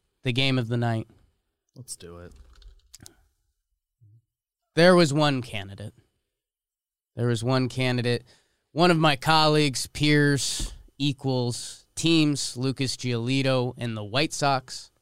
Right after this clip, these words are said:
Speaker 1: faced Chris Rose's Cleveland Indians. And oh boy, B B D, what everyone's talking about, first inning, Yoan Moncada, R B I single,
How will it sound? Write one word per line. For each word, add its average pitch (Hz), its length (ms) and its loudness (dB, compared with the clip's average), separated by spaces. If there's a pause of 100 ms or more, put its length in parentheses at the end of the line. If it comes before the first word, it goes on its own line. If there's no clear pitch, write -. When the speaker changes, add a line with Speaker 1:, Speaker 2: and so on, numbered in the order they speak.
(840)
Speaker 1:
faced - 720 2 (120)
Chris 196 440 0
Rose's 190 640 6
Cleveland 165 680 2
Indians. 156 760 2 (1800)
And 107 200 -8
oh 127 640 2 (320)
boy, 123 380 4
B 165 200 6
B 160 100 8
D, 151 460 4 (160)
what 131 200 2
everyone's 160 540 6
talking 160 380 2
about, 185 380 6 (1040)
first 135 440 0
inning, 135 380 2 (240)
Yoan 110 300 -2
Moncada, 120 800 -2 (200)
R 113 160 -4
B 117 160 -2
I 113 120 0
single, 127 520 -4